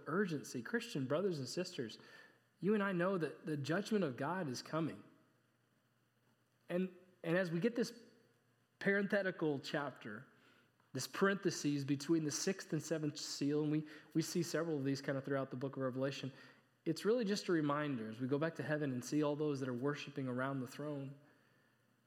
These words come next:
You know, God's judgment is coming, and it's cosmic, and it's universal, as we had talked about last week. It's terrifying. It's eternal.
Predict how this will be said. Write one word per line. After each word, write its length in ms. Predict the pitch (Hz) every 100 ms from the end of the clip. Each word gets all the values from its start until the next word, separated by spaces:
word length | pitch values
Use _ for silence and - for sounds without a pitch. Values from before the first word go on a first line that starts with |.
| _ _ _ _ _ _ _ _ _ _ -
You 60 | 156
know, 240 | 160 156 - - 160 156 175
God's 320 | 175 226 143
judgment 440 | 147 180 147 143
is 120 | 143 139
coming, 320 | 127 110 110
and 80 | 117
it's 120 | 127
cosmic, 720 | - - 143 139 123 110 110 110
and 100 | 110 - - _ _
it's 120 | -
universal, 640 | 147 151 127 139 - 120
as 120 | 117 117
we 140 | 131
had 160 | 120 -
talked 320 | 127 131 -
about 280 | 117 113 139
last 300 | 120 - 139
week. 340 | 131 - - - _ _ _ _ _ -
It's 140 | - -
terrifying. 640 | 160 226 - 113 104 104 - _ _ _ _ _
It's 160 | - -
eternal. 420 | - 175 269